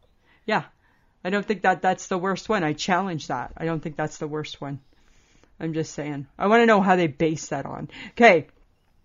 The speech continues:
But the Walmart, here's something I thought of you 'cause you like your Tiger Tiger,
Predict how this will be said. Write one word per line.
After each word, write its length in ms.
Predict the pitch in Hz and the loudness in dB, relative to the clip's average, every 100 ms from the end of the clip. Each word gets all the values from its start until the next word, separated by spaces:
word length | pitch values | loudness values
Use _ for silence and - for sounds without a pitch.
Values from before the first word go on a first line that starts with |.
| _ _ - - | _ _ -18 -6
But 120 | 185 | 2
the 120 | 185 | 4
Walmart, 720 | 165 190 269 254 180 175 185 - | 8 10 10 8 6 4 2 -4
here's 260 | 190 240 | 0 0
something 380 | - 285 240 220 | 2 2 4 4
I 120 | 185 | 4
thought 260 | 185 202 185 | 6 6 6
of 120 | 156 | 2
you 200 | 175 233 | -2 -4
'cause 200 | - 165 | -2 -2
you 120 | 202 | 2
like 160 | 202 190 | 0 0
your 100 | 175 | -4
Tiger 340 | - 190 180 | 4 4 4
Tiger, 520 | 170 185 202 185 202 | 0 4 4 4 -2